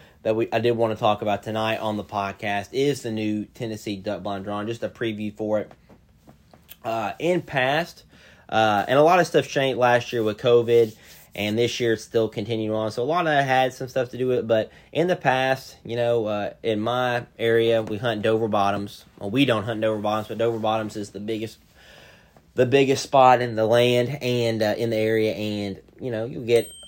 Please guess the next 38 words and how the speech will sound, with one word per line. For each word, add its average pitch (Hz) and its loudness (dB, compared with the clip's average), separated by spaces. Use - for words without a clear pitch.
a - -20
couple 117 2
thousand, 117 2
one 135 0
to 127 0
two 127 -4
thousand 120 -2
people, 104 -4
uh, 101 0
going 117 2
to 104 0
that. 104 -4
I - -20
think 156 0
it - -10
averages 113 2
about 104 -2
thirteen 120 0
to 101 -2
fourteen 127 -6
hundred. 143 -2
Could 131 0
be 113 -4
wrong 113 -2
on 110 -6
that, 113 -2
but 107 -2
that's 107 0
some - -6
of - -4
the 107 -2
numbers 107 -4
that 92 -6
was 95 -10
pulled 107 0
from 104 -10
the 101 -6
last 101 -2